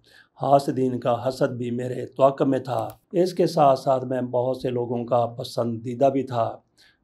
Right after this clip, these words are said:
بہت سے دلوں کی دھڑکنوں میں بھی تھا۔ مجھ سے محبت کرنے والے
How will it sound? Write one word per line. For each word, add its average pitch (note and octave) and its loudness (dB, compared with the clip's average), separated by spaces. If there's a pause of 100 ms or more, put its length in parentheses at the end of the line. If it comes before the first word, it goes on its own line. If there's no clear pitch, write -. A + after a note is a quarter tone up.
(140)
بہت C3 4
سے C3 -6
دلوں A#2+ -4
کی A#2+ -6
دھڑکنوں A#2+ -4
میں B2 -2
بھی B2+ -4
تھا۔ A#2 0
مجھ C3+ 0
سے D#3+ -2
محبت C3 -2
کرنے B2+ -2
والے A#2+ 0